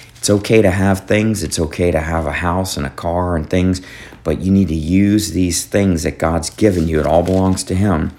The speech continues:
to advance the kingdom. So I wanna stress today that if you're a friend of this world, if you focus more on worldly things and the things of this world than you do on God, you're God's enemy. It's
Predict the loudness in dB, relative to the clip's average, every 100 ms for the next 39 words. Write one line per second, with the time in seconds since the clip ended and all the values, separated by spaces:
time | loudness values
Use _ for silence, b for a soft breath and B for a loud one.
0 | B B B B -2 -2 2 0 0 -2
1 | -4 -2 0 0 -2 -8 B B B -8
2 | 0 2 4 2 0 -4 -4 -2 -4 -4
3 | 2 4 4 2 -4 B B B 0 0
4 | 0 -4 -20 -20 -20 -20 -10 -6 0 0
5 | 0 0 2 4 4 2 0 -4 -2 -2
6 | -2 -6 -4 -2 0 0 0 -4 -2 -2
7 | 0 -2 -4 -2 0 0 0 -2 0 0
8 | 2 0 -2 -6 -8 -12 B B B B
9 | B B 0 0 2 2 2 0 -2 -2
10 | -2 0 0 0 -2 -2 0 2 2 0
11 | -2 -2 -2 -2 -2 -2 -2 -2 -2 0
12 | 0 -2 -6 -8 -4 -4 -6